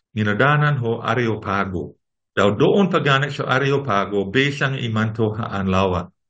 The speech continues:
Daw besang ganit mga sulod, so gahaki ho balita o kalibutan, doon o television,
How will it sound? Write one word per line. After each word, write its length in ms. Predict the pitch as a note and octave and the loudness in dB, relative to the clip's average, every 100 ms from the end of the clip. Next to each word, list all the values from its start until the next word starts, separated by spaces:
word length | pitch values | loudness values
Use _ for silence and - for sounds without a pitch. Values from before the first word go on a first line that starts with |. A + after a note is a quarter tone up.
| _ | _
Daw 400 | - A#2 A#2 - | 0 2 2 -2
besang 480 | A#2+ C3+ F#3 F#3 F#3 | -2 0 0 0 0
ganit 320 | E3 D#3 D#3+ | 2 2 0
mga 240 | C#3+ B2+ A#2 | -6 -6 -4
sulod, 560 | D3+ B2 F#2+ F2 - | 0 2 2 -2 -6
so 240 | - G2+ G2 | 2 2 4
gahaki 480 | G2+ C#3+ - - D3+ | 2 2 -2 0 2
ho 80 | |
balita 480 | B2 B2 B2 B2 A#2 | 4 2 2 0 -4
o 40 | A2+ | -2
kalibutan, 720 | A#2+ A#2+ G#2 G2 F2+ G2 C#3+ _ _ _ | -2 0 -2 -6 -6 -6 -8 _ _ _
doon 300 | G#2 A2+ A#2+ | -2 2 4
o 20 | B2 | 4
television, 640 | C#3 A#2+ A2+ - E2+ A2+ | 4 4 4 2 0 -2